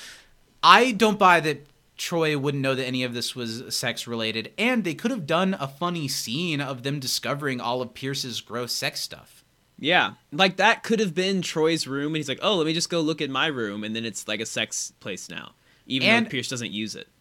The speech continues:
Speaker 1: I have it on account that they did not purchase the chain for the sex swing from Big Ham Bones, Big Ol'
Speaker 2: Mm-hmm.
Speaker 1: Rattlers, or whatever it was called.
Speaker 2: <laughs>
Speaker 1: So that's a, a,
Speaker 2: Big
Speaker 1: a
Speaker 2: Ol'
Speaker 1: strike
Speaker 2: Ham Bones,
Speaker 1: against
Speaker 2: Big
Speaker 1: it
Speaker 2: Old
Speaker 1: as well.
Speaker 2: Rattling Chains.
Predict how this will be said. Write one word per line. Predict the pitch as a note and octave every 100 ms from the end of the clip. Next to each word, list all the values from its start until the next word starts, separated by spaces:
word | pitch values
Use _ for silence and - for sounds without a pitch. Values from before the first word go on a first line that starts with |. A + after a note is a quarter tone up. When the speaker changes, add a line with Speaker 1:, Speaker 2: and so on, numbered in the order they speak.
| _ _ _ _
Speaker 1:
I | E3+
have | A3+ A3 A3+
it | A3+
on | E3
account | E3 - C3+ D3+ C3+
that | B2+
they | D#3
did | D3 C3+
not | C#3 E3+ -
purchase | C3 C3 - D3
the | - B2
chain | - A#2+ A#2+ B2+ B2+
for | - A#2+
the | A2+
sex | - G#2+ G#2
swing | - B2 A2+ A2+
from | - A2+ A2+ A#2 A#2 - - _ -
Big | C3 B2+ A#2+ A2+
Ham | C3+ B2+
Bones, | C3 B2+ B2+ B2 A#2+ A#2 - _ _ C#3 C3 A#2 _
Big | C3 B2+
Ol' | C3 B2
Speaker 2:
Mm-hmm. | B2
Speaker 1:
Rattlers, | A#2+ B2 B2+ C3 B2+ B2
or | C3
whatever | C3+ C3 C3 C#3+
it | C3
was | D3 C3+
called. | - C#3+ C#3 C3+
Speaker 2:
<laughs> | C#3 - -
Speaker 1:
So | - E3+ D3+
that's | D3 E3 E3
a, | C#3 A#2 -
a, | C3 A#2+ A#2
Speaker 2:
Big | B3+ C4
Speaker 1:
a |
Speaker 2:
Ol' | B3+ B3
Speaker 1:
strike | A#3+
Speaker 2:
Ham | A#3+ A3
Bones, | A#3 A3+
Speaker 1:
against | F3+
Speaker 2:
Big | G#3
Speaker 1:
it | G3+
Speaker 2:
Old | G#3
Speaker 1:
as | F3+
well. | F#3+
Speaker 2:
Rattling | E3 E3
Chains. | D#3+ D#3+ C#3+ A#2 G#2 G#2 -